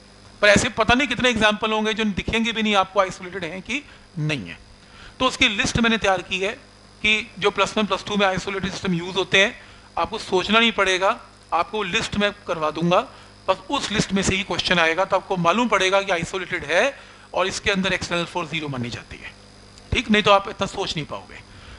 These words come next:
तो अभी के लिए, फिलहाल के लिए isolated system वो system है, इतने definition use करते हैं। तो isolated system वो system है जिसकी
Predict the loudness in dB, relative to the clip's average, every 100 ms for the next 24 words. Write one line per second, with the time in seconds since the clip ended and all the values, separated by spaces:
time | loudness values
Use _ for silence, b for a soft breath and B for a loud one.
0 | B 2 4 4 4 2 0 -2 0 0
1 | 0 -4 -2 -2 -2 -4 -4 -4 -8 -4
2 | -2 -2 -4 -6 -4 -2 -2 -2 -8 -20
3 | -16 -12 -2 0 0 -2 -4 -2 -2 -4
4 | -8 -6 0 0 0 -8 B B B -2
5 | 2 4 2 0 0 0 0 -2 -2 -6
6 | -2 2 2 -2 -8 -20 -20 -20 -20 -20
7 | -16 2 2 4 -2 0 2 2 2 -2
8 | -8 -20 -20 -20 -20 -20 -20 -12 0 0
9 | 4 4